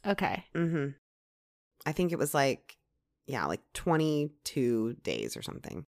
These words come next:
Speaker 1: So we're, like, into December now. We've passed Thanksgiving,
Speaker 2: It's
Speaker 1: like you said.
Speaker 2: This is Thanksgiving morning. This is
Speaker 1: Oh,
Speaker 2: the morning of
Speaker 1: Thanksgiving morning. Okay.
Speaker 2: Thanksgiving. Yeah. Sherry was transported by ambulance to the Woodland Hospital.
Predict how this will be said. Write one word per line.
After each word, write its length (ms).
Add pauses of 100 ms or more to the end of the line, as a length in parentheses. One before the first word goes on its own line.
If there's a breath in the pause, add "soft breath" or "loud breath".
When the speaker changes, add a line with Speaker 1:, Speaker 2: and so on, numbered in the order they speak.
(180)
Speaker 1:
So 140
we're, 80
like, 180
into 300
December 460
now. 360
We've 200
passed 300
Thanksgiving, 540
Speaker 2:
It's 40
Speaker 1:
like 220
you 80
said. 420
Speaker 2:
This 180
is 140
Thanksgiving 500
morning. 460 (380)
This 140
is 40
Speaker 1:
Oh, 100
Speaker 2:
the 80
morning 360
of 80
Speaker 1:
Thanksgiving 340
morning. 140 (100)
Okay. 100
Speaker 2:
Thanksgiving. 0
Yeah. 300 (880)
Sherry 340
was 160
transported 680
by 140
ambulance 540
to 100
the 100
Woodland 420
Hospital. 640